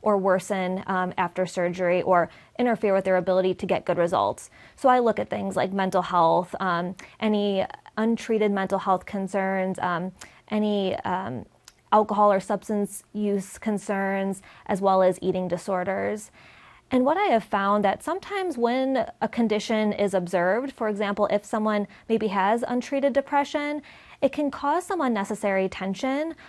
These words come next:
um, with the provider and the patient, but also amongst other providers.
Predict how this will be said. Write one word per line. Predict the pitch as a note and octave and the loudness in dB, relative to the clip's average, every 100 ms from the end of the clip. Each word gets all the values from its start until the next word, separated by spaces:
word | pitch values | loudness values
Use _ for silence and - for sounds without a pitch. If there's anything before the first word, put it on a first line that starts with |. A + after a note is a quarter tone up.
| - | -6
um, | A#3 G#3+ G3+ - | 0 0 0 0
with | G#3+ A3 - | 0 0 0
the | G#3 | -2
provider | - G#3 F#3+ G#3 A#3+ | 0 0 4 4 2
and | C4 C#4 | 0 -4
the | |
patient, | - C#4+ C#4 D4+ C4 | -2 -4 -2 -4 0
but | B3+ | 0
also | B3+ D4 F#4 | 2 0 -2
amongst | D#4+ A#3+ G#3 - | -2 -2 -4 -2
other | G3 F3 | -2 -2
providers. | - F#3 D3 C#3+ D3 A#2+ C#3+ - | -2 0 0 2 0 -2 -4 -8